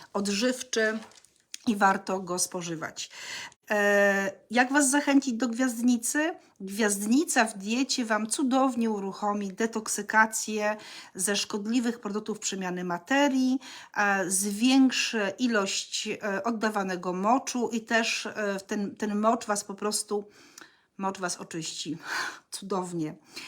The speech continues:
E, po prostu zwiększenie ilości wydalanego moczu z, ze zwiększeniem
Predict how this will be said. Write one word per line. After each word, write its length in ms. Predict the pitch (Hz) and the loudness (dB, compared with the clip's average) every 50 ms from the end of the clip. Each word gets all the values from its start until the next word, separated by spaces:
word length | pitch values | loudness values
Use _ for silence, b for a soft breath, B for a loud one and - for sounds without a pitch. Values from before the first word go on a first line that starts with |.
| B B B B B B B - - | B B B B B B B -6 -4
E, 380 | 208 196 190 190 185 185 185 | -2 0 0 2 2 2 0
po 120 | 185 226 214 | 0 -4 -4
prostu 800 | 220 240 240 233 - - - - 226 220 220 214 208 202 - 226 220 | -2 -2 0 0 0 -2 -2 -2 0 2 2 2 2 2 0 0 -2
zwiększenie 500 | 208 214 226 240 233 - 262 254 247 233 | -2 0 0 0 0 0 0 0 2 2
ilości 300 | 220 226 226 - - 220 | 2 0 0 -2 -4 -6
wydalanego 480 | 208 208 208 202 202 202 190 196 196 | -4 -2 -2 -2 0 -2 -2 -2 -2
moczu 460 | 196 208 233 262 254 262 - 254 233 226 | 0 2 2 2 0 0 -2 -4 -2 -2
z, 380 | 202 202 - 208 214 208 202 | 0 0 0 0 2 0 0
ze 80 | 214 220 | 0 0
zwiększeniem 720 | 208 208 226 220 220 - - 247 226 226 226 220 220 220 | -2 -2 -2 -2 -2 -2 -2 0 0 0 0 -2 -2 -4